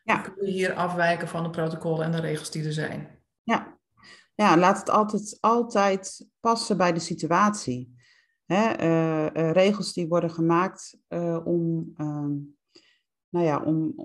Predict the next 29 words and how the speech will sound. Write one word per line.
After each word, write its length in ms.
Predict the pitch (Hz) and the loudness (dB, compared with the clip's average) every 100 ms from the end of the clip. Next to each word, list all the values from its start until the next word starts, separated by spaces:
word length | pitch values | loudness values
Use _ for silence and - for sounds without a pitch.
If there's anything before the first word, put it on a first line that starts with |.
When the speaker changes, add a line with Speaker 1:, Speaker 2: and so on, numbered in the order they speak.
| - - | -16 -16
Speaker 1:
eh, 320 | - 147 143 139 | -6 -4 -2 -2
een, 300 | 151 151 - | 0 0 2
een 60 | 151 | 2
richting 380 | 214 - 254 | 2 2 0
te 100 | 233 | 0
geven, 420 | 208 214 233 240 196 | 0 2 0 0 -2
hè, 160 | 269 | 0
om 160 | 277 160 | -2 -2
kaders 380 | 131 139 170 - | -4 -4 -6 -4
wel 160 | 180 | -6
te 100 | 180 | -6
stellen. 540 | 170 - 185 208 220 190 | -8 0 0 2 0 0
En, 240 | 143 143 | -2 -4
en, 260 | 143 147 147 | -6 -6 -6
eh, 200 | 143 143 | -8 -6
maar 220 | 143 156 | -2 0
het 100 | 160 | 0
zijn 240 | 175 165 165 | 0 2 2
nooit 460 | 202 226 220 - _ _ _ _ _ _ | 0 -4 -6 -12 _ _ _ _ _ _
vastgegoten 1200 | - 214 208 - - - - 185 - 233 240 185 | -2 0 0 -6 -10 -16 -4 -2 4 4 6 6
regels, 760 | 156 156 160 196 214 - - - | 6 4 4 0 -2 -4 -10 -4
eh, 220 | 170 165 | -2 2
waar 140 | 175 | 4
je 80 | 180 | 4
niet 180 | 196 208 | 4 2
van 120 | - | 0
af 180 | 254 - | 0 -2
kan 200 | - 147 | -4 -2
wijken. 560 | 127 131 - 135 123 | -2 -6 -10 -14 -16